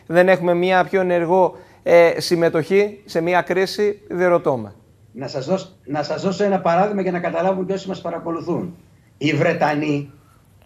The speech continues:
Speaker 2: οι οποίοι πήγαν εκεί, και οι Αμερικανοί,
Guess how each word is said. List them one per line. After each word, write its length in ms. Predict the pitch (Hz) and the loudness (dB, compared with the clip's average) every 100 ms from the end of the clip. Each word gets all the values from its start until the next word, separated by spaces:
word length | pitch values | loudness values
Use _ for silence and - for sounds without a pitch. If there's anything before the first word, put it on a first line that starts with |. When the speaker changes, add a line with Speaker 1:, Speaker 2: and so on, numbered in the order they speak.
| _ _ _ _ | _ _ _ _
Speaker 2:
οι 140 | 131 | -4
οποίοι 260 | 147 135 175 | -2 -2 -2
πήγαν 340 | 170 156 151 | -2 -2 -2
εκεί, 420 | 143 - 131 127 - | -4 -6 -8 -10 -8
και 100 | 247 | 0
οι 120 | 185 | 0
Αμερικανοί, 640 | 156 139 123 120 117 143 | 0 -4 -6 -6 -8 -10